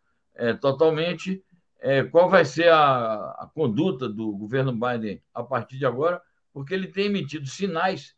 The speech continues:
de que estaria disposto a patrocinar algum tipo de acordo que levasse ao final da guerra. Mas, se, de uma maneira geral, eu acho que sim, os republicanos vão,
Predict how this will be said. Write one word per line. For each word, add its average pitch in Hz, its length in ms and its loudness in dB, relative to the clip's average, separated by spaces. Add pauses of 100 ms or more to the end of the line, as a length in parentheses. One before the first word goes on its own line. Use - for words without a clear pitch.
(380)
de 143 260 -10
que 165 380 -6
estaria 170 440 0
disposto 180 600 -2
a 175 120 0
patrocinar 156 840 -4 (320)
algum 135 280 2
tipo 143 240 -6
de 151 80 0
acordo 156 380 0
que 175 80 -10
levasse 143 580 -2 (320)
ao 135 160 -2
final 147 400 -4
da 151 120 -2
guerra. 113 400 -4 (520)
Mas, 196 380 -2
se, 226 180 -12
de 165 140 -4
uma 240 80 6
maneira 190 360 2
geral, 185 360 2
eu 226 60 0
acho 208 160 -2
que 233 120 -6
sim, 202 240 -6
os 160 80 -4
republicanos 147 720 -4
vão, 202 320 -2